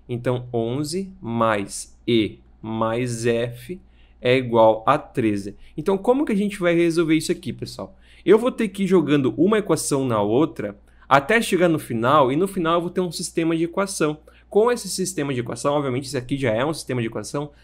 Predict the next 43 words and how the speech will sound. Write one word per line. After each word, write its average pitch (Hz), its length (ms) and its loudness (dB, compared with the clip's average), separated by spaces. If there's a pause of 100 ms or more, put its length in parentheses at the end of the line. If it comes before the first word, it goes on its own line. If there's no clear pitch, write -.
(120)
mas 143 140 2
naquele 208 340 -2
sistema 165 360 -4
de 147 80 -6
equação 151 480 -6
eu 147 80 0
vou 156 100 -2
conseguir 156 400 -6
então 165 240 -4
solucionar 175 680 -4
o - 20 -2
nosso 147 260 -4
sistema. 139 380 -6
Então 123 160 -6
o 160 40 -4
que - 80 -20
que - 100 -8
eu 202 60 -2
faço? - 440 0 (220)
Eu 202 100 2
vou 226 80 0
simplesmente 202 580 -4
jogando 170 400 0
uma 175 140 -2
na 202 80 -4
outra. 147 260 -2 (240)
Obviamente 147 560 2
que - 60 -6
existem 147 300 -4
outras 147 280 -4
formas 135 240 -2
de 143 60 -8
fazer, 147 300 -2
mas 117 180 -2
essa 135 220 0
é 156 40 -6
a - 40 -10
forma 139 240 0
mais 135 320 -2
prática. - 520 0 (280)
Então 143 200 0
vamos 196 220 2
lá, - 240 2